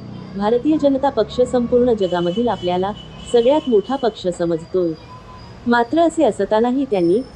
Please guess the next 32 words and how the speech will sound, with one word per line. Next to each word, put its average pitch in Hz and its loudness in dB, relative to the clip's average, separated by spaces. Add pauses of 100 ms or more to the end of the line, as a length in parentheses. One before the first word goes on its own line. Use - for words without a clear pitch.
(140)
कोणत्या 247 4
निकषावर 277 0
बलात्कारी 220 0
ब्रुजभूषण 226 0
सिंहाचा 196 0
मुलगा 190 0 (360)
करण 285 4
भूषण 247 0
सिंह 226 0
याला 240 2
तिकीट 190 -2
दिले? 180 2 (760)
बीजेपी 302 4
जेव्हा 302 2
खूप 254 2
प्रसिद्ध 240 2
बलात्कारी 233 -2
प्रज्वल 233 0
रेवणाच्या 240 2
प्रकरणात 208 -2
कोणती 214 0
गळ्यात 254 4 (120)
की 262 -2
बुडाली 196 0
असताना 170 -2 (340)
आणि 233 4
या 254 4
प्रकरणात 240 0 (120)
चहूबाजूनी 233 0
घेरली 190 0
गेली 185 2
असताना 175 -2